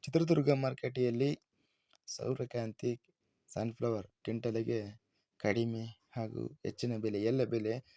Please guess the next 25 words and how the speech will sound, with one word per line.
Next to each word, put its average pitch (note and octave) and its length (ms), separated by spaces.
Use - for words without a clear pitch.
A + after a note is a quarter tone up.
ನಾಲ್ಕು G2 280
ಸಾವಿರದ G#2 280
ಎಂಟುನೂರ B2+ 520
ಎಪ್ಪತ್ಮೂರು B2 520
ರೂಪಾಯಿ A2 280
ಇದೆ. G#2+ 220
ರಾಣೆಬೆನ್ನೂರು C3 680
ಮಾರುಕಟ್ಟೆಯಲ್ಲಿ A2+ 920
ಸೂರ್ಯಕಾಂತಿ G#2 880
ಕಡಿಮೆ A2+ 320
ಬೆಲೆ A2 360
ಆರು A2+ 140
ಸಾವಿರದ A#2 360
ಏಳ್ನೂರ A2 420
ಹತ್ತೊಂಬತ್ತು A2 500
ರೂಪಾಯಿ, G2 320
ಹೆಚ್ಚಿನ A#2 400
ಬೆಲೆ G#2+ 260
ಏಳು G2 220
ಸಾವಿರದ G#2 340
ನೂರ G#2 260
ಮೂವತ್ತೊಂಬತ್ತು G2+ 720
ರೂಪಾಯಿ F#2+ 220
ರೇಟ್ G2 460
ನಡೆದಿದೆ. F#2+ 640